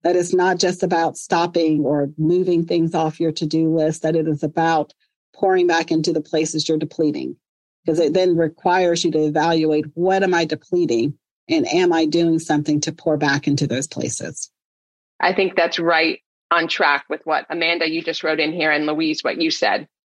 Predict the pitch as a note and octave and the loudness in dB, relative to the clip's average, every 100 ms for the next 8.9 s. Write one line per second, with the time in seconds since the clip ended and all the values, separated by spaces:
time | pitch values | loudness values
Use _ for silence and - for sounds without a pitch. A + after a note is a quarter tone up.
0 | - F3 F3+ F3 E3 E3 E3+ D#3 C#3+ - | -6 -2 0 2 2 0 0 0 0 -2
1 | E3+ C#3 - E3 F3 E3+ - D#3 C3+ - | 0 0 0 -2 -2 -2 -2 -2 0 0
2 | D#3+ D3+ C#3+ C#3+ D#3+ D#3 F3 D3+ C#3+ B2+ | 2 2 0 0 -2 -2 -4 -4 -2 0
3 | C3+ B2+ C#3+ D#3 D#3 D3 C#3+ C3+ E3+ D#3 | 0 0 0 -2 -2 -2 -6 -2 -2 -2
4 | - D3 C3+ C3+ - - - E3+ - F3+ | -2 -2 0 0 0 -6 -6 -4 -4 -2
5 | F3 F3 F3+ D#3+ D3+ - E3 C#3+ C3 - | 0 0 0 -2 -2 -4 -4 -2 -2 -4
6 | - D#3 C3+ - C#3+ C#3 - C3+ B2+ - | -8 -4 -4 -2 -2 -2 -6 -4 -4 -4
7 | - - - - C#3+ C3+ A#2+ - - _ | -10 -10 -8 0 0 2 0 -2 -8 _
8 | _ _ _ - C#3+ - - - | _ _ _ -4 -2 0 -2 -4